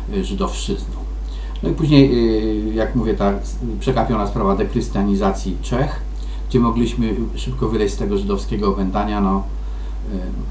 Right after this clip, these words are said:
niestety tu im się, y, niestety udało zapanować dalej nad Polską, bo myśmy parę razy Czechom odmówili wspólnej walki <clears throat> z rycerstwem, y, zakonnym. Y, na-, następna rocznica, to, y,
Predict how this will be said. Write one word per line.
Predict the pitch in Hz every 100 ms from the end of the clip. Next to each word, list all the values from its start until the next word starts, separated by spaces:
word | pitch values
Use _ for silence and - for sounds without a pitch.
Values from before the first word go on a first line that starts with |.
| - - - - - - - - - - 117
niestety | 107 104 95 90
tu | - 98
im | 92
się, | -
y, | 98 95 90 87
niestety | 90 - -
udało | - - -
zapanować | - - - - 90
dalej | 90 82 76
nad | 76
Polską, | - 95 - 101 95 - - - - -
bo | 95
myśmy | 95 95
parę | 87 87 87
razy | 80 78
Czechom | - 95 90
odmówili | 87 - - - 147 - - - - - - - -
wspólnej | - - - -
walki | - 69 57 - - - - - - - - - - - - - -
<clears throat> | 131 - - 65 -
z | -
rycerstwem, | - - - - - 87 85 76 - - - -
y, |
zakonnym. | - - - - 190 - - - - - - - - - - - - - - -
Y, | - 123
na-, | 139 147
następna | 151 - 156 143 139
rocznica, | 123 143 135 131
to, | 127
y, | -